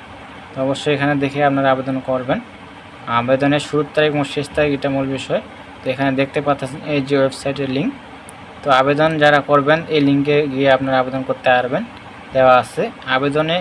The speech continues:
ইচ্ছুক প্রার্থী এই যে ডিসি সুনামগঞ্জ টেলিটক ডট কম বিডি ওয়েবসাইটে আবেদনপত্র পূরণ করতে পারবেন। তো আবেদনের সময়সীমা দেওয়া আছে, অনলাইনে আবেদনপত্র পূরণ ও আবেদন ফি জমা দান শুরুর তারিখ ও সময় দেওয়া আছে চব্বিশ জুলাই দুই হাজার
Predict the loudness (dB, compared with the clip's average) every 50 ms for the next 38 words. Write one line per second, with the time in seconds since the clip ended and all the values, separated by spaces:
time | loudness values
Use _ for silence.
0 | -4 -6 -6 -6 -6 -6 -6 0 2 2 2 2 0 -4 -6 -6 -6 -8 -14 -18
1 | -20 -20 -20 -20 -20 -20 -20 -10 -2 0 0 0 2 0 -2 -2 -4 -4 -2 -2
2 | -2 -2 -4 -6 -8 -8 -6 -4 0 2 2 2 2 2 2 2 0 0 -2 -6
3 | -6 -4 -2 -2 0 0 -2 -2 -2 0 2 2 2 2 0 -2 -2 -2 0 -2
4 | -2 -4 -4 -4 -4 -4 -4 -4 -4 -4 -4 0 0 0 -2 -2 -8 -16 -20 -20
5 | -20 -20 -20 -8 -4 -2 -2 -2 -2 -4 -4 -4 -4 -4 -2 -2 -4 -2 -2 -4
6 | -4 -4 -2 2 4 4 4 4 0 -2 -4 -4 0 2 2 2 2 0 -2 -2
7 | -2 -4 -4 -6 -6 -4 -2 -2 -2 -2 -2 -2 0 0 2 4 4 6 6 6
8 | 4 2 0 -4 -6 -6 -6 -6 -12 -18 -18 -18 -18 -20 -20 -18 -8 -2 0 2
9 | 4 4 4 4 4 2 4 2 0 -2 -4 -6 -8 -2 0 -2 -2 0 -2 0
10 | 4 4 4 4 4 2 4 4 4 4 2 0 -2 -4 -4 -6 -4 -2 0 2
11 | 2 2 0 -2 -6 -8 -6 -4 -4 -2 2 2 2 2 2 -2 -6 -10 -18 -20
12 | -18 -18 -18 -20 -20 -20 -20 -16 -12 -10 -10 -6 -4 0 2 4 4 6 6 6
13 | 6 6 4 2 -2 -6 -6 -6 -6 -10 -16 -18 -20 -20 -18 -10 -2 0 0 0
14 | 0 -2 -4 -6 -4 -2 2 4 6 6 6 6 4 4 4 4 0